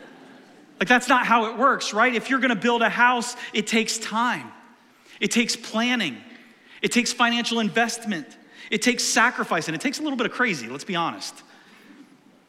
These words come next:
And no matter where you're at with your marriage, newly married, happily married, struggling, or could barely walk through the doors this morning together, you aren't gonna fix your marriage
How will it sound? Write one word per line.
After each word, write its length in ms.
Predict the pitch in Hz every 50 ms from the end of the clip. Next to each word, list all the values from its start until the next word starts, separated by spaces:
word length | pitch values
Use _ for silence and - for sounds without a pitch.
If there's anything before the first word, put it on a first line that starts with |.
| _ _ _ _ _ _ _ _ _ _ _ _ - -
And 100 | - 175
no 80 | 196 208
matter 220 | 208 220 226 233
where 180 | 220 214 226 240
you're 160 | 247 247 254
at 240 | 247 202 208 226 262
with 140 | 220 196 -
your 80 | 202
marriage, 420 | 175 185 202 220 226 226 220 170 160
newly 300 | 180 190 208 220 226 226
married, 280 | 214 220 220 220 208
happily 360 | 180 170 170 202 208 202 214 214
married, 280 | 214 214 220 214 208
struggling, 500 | - - - - 170 190 196 208 226 208
or 80 | 170 151
could 220 | - - - 143
barely 280 | 131 170 180 202 202 202
walk 240 | 190 196 196 196 -
through 120 | - 196
the 60 | 180
doors 300 | 156 160 165 196 208 190
this 160 | 220 208 -
morning 220 | - 220 226 226 220
together, 360 | 220 202 226 233 240 240 226 233 - - - - - - - - _ _ _ _ _ _ _ _ _ _ _ _ _ _ _ _ _ _ _ _ _
you 160 | - 143 156 196
aren't 140 | 226 226
gonna 260 | 220 214 202 175 147 - -
fix 680 | - - - - 208 208 202 202 - - - - - - - - -
your 140 | 147 143
marriage 420 | 135 139 151 160 156 143 135 127